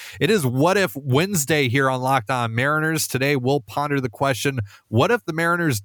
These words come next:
don't sign or trade for a star player this offseason? And what if they don't spend big this offseason?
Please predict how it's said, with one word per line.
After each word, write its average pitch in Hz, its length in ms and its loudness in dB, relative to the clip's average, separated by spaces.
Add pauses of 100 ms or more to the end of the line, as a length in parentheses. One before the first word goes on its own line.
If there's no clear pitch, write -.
(120)
don't 143 280 -2
sign 131 460 -2
or 120 240 -2
trade 113 400 -2
for 113 140 -4
a 104 40 -2
star 107 240 -4
player 160 300 -2
this 156 180 -2
offseason? 143 680 0 (260)
And 101 80 -4
what 135 100 2
if 180 120 -6
they 165 120 0
don't 120 400 -4 (380)
spend 151 500 -4 (200)
big 147 300 2
this 95 240 -4
offseason? 101 540 -8